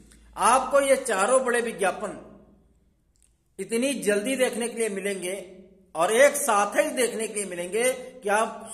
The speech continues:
स्वयं चक्कर गिन्नी बन जाओगे कि क्या पढ़ें, क्या छोड़ दें। बस इसी content में पढ़ करके तो ये आपका सत्यानाश होता है।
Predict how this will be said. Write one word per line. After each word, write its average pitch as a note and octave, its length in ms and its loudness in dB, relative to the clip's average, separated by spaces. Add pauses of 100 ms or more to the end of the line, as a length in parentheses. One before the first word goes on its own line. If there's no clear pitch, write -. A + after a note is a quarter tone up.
स्वयं B3+ 300 -2
चक्कर A#3+ 280 -6
गिन्नी G3+ 340 -6
बन F3+ 180 -6
जाओगे F#3 380 -4
कि G#3+ 120 -14
क्या A3 280 0
पढ़ें, G#3 360 -4
क्या A3 140 -2
छोड़ D#3 340 -8
दें। B2+ 160 -14 (1600)
बस A#3 340 0
इसी C#4+ 240 -4
content B3 460 -2
में B3 260 -4
पढ़ A3+ 140 -2
करके A#3 320 -6
तो A#3 220 -4
ये A#3 120 -4
आपका G#3+ 300 -2
सत्यानाश G3+ 600 -6
होता D#3 260 -14
है। - 340 -18